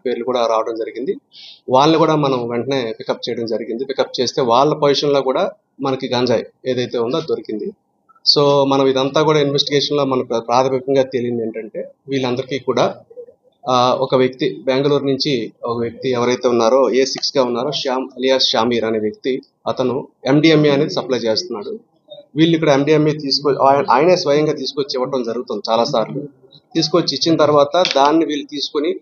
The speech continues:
ఎక్కువ రేటుకి ఇక్కడ ఉన్నటువంటి ఎవరైతే కన్స్యూమర్స్ ఉన్నారో వాళ్ళని ఐడెంటిఫై చేసి దగ్గరలో వాళ్ళకి బాగా నమ్మకస్తులకి సప్లై చేయడం జరుగుతూ ఉంది. అలాగే గంజాయికి వచ్చేసరికి ఇంకొక వ్యక్తి మనకి సోహైల్ అనే వ్యక్తి ఎవరైతే ఉన్నారో ఆయన గంజాయి సప్లై చేస్తున్నారని చెప్పి చెప్పారు.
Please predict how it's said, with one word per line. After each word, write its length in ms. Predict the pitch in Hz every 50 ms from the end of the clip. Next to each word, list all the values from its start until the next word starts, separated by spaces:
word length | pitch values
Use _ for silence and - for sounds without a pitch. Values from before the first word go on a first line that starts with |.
| _ _ _ _ _ _ _ _ _ _ _ 143
ఎక్కువ 280 | 160 156 - 220 208
రేటుకి 440 | 190 185 - - - - 127 127 - _ -
ఇక్కడ 180 | 143 - 151 151
ఉన్నటువంటి 480 | 147 147 143 143 143 139 135 135 156
ఎవరైతే 360 | 151 135 127 127 135 135 131 139
కన్స్యూమర్స్ 540 | - 120 120 120 127 139 135 131 135 -
ఉన్నారో 240 | 120 117 117 127 147
వాళ్ళని 280 | 143 131 123 120 117 117
ఐడెంటిఫై 460 | 120 135 123 123 127 123 123 - 127
చేసి 200 | 117 - - 185
దగ్గరలో 560 | - - 120 120 117 - 143 139 147 147 143 139
వాళ్ళకి 420 | 131 127 120 123 123 120 - 127 - - -
బాగా 360 | 123 - 185 135 131 - - - _ -
నమ్మకస్తులకి 640 | 123 131 139 135 135 135 - 120 131 135 135 156 147
సప్లై 300 | - 139 120 131 143 123
చేయడం 240 | 117 127 120 120
జరుగుతూ 400 | 113 110 107 107 117 120 - 113
ఉంది. 440 | 110 107 107 127 143 143 - - - - 147 - 139 143 143 - - - _ _ _ -
అలాగే 340 | - 143 151 165 165 156 - 135
గంజాయికి 360 | 131 147 156 185 185 185 180
వచ్చేసరికి 760 | 165 143 147 160 151 165 156 147 151 - 185 170 147 139 151 - - _ - -
ఇంకొక 260 | 139 147 - 151 139
వ్యక్తి 280 | 139 143 135 139 - 165
మనకి 380 | 156 143 135 - - 135 117 107
సోహైల్ 340 | - 143 139 156 165 165
అనే 120 | 156 147 143
వ్యక్తి 340 | 127 127 127 123 - 143 135
ఎవరైతే 320 | 120 120 123 120 - 123
ఉన్నారో 220 | 117 113 117 156
ఆయన 440 | 156 139 131 131 139 147 151 139 113 - - 117
గంజాయి 220 | 120 127 127 143 131
సప్లై 280 | - 120 - 127 127
చేస్తున్నారని 420 | 120 120 117 110 117 117 117 117 113 117 113
చెప్పి 200 | 110 - - -
చెప్పారు. 320 | - - 104 101 - -